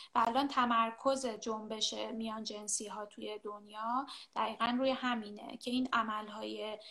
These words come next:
غیر ضروری که در آغاز تولد یا در سنین خیلی پایین روی افراد انجام می‌شه بدون اینکه به سنی رسیده باشن که قدرت درکش رو داشته باشن یا رضایت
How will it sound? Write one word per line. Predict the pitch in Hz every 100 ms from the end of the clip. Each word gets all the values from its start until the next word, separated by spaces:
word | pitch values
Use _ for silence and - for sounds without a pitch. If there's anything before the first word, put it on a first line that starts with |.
| - -
غیر | 226 220 220
ضروری | 202 202 202 208 208 254 262
که | 226
در | - 202 208
آغاز | 226 208 208 202
تولد | 208 208 202 202 202 202 202 220
یا |
در | 202 196
سنین | 202 214 202 214 220
خیلی | - 226 220
پایین | 220 - 214 208 214 220 214
روی | 214 208
افراد | 202 202 - 208 208 _ - - - -
انجام | 220 208 226 233 240
می‌شه | 220 202 - 208 214 233 262 - - -
بدون | 247 269 262
اینکه | 269 262 254 269
به | 208
سنی | - 240 254 233
رسیده | 202 202 - 208 214
باشن | - - - 208
که | 196 -
قدرت | 214 202 202 214
درکش | 240 220 233 240 - -
رو | 202
داشته | - 208 -
باشن | 214 202 - 214 214
یا | 208
رضایت | 208 208 208 202 208